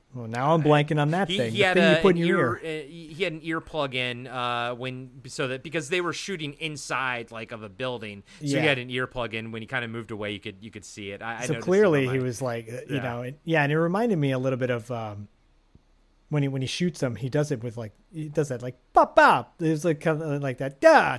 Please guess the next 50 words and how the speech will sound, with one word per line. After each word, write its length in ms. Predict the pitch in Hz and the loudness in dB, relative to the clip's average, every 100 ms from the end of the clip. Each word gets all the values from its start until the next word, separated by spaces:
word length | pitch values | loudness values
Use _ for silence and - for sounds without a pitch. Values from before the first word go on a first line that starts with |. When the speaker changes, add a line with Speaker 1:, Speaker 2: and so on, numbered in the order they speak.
| - | -2
Speaker 1:
da, 80 | |
da." 420 | 269 294 240 151 117 | 4 6 6 4 0
And 80 | 143 | 2
Speaker 2:
Yeah. 200 | 147 113 | 4 4
Speaker 1:
he 60 | |
kept 180 | 196 185 | 4 4
on 160 | 143 120 | 2 2
going. 480 | 139 156 107 98 - | 2 2 0 -6 -16
He 120 | - | -10
kept, 200 | 147 190 | 0 0
Speaker 2:
Yeah. 320 | 165 143 107 107 104 _ | 2 0 -2 -8 -16 _
Speaker 1:
he 100 | - | -12
Speaker 2:
'Cause 160 | 254 | 0
Speaker 1:
kept 120 | 247 - | 4 6
Speaker 2:
he, 60 | |
Speaker 1:
going. 360 | 196 208 104 - _ _ | 4 4 0 -8 _ _
Speaker 2:
he, 80 | 208 | -6
it 80 | 220 | -6
was 180 | 170 | -8
really 240 | 180 285 170 | -8 -6 -6
cool. 240 | - 240 | -8 -8
It 40 | 170 | -8
was 120 | 151 | -6
like, 220 | 170 151 | -8 -8
he 160 | 151 170 | -14 -16
was 220 | 226 165 | -14 -6
like, 240 | 196 160 - _ _ - | -6 -6 -10 _ _ -20
he'd, 180 | 240 233 | -14 -4
like, 220 | 202 139 | -4 -4
get 180 | 196 135 | -6 -6
mad 380 | 180 208 220 | -6 -2 -2
and 100 | 196 | -2
then 80 | 170 | -4
he'd 240 | 170 151 113 _ _ - | -6 -6 -10 _ _ -8
punctuate 800 | - 277 - 254 185 185 180 - | -4 -4 -4 -8 -6 -6 -6 -8
what 120 | 170 | -10
he 60 | 165 | -10
was 120 | 147 | -10
saying 380 | - 208 196 214 | -10 -6 -6 -4
by 80 | 165 | -4
putting 240 | 131 208 156 | -4 -6 -6
another 360 | 135 156 180 175 | -4 -4 -4 -6
bullet 460 | 135 156 165 185 | -6 -6 -6 -6
into 380 | 160 139 135 120 - - - | -8 -6 -6 -6 -10 -18 -2
Artie's 480 | 156 170 170 151 | 2 2 0 -8
dead 340 | 117 156 151 135 | -6 -2 -2 2
body, 500 | 139 135 160 196 175 | 4 6 4 0 -2
<laughs> 40 | |
you 220 | 220 220 208 | -2 2 4
know? 280 | 190 202 | 4 2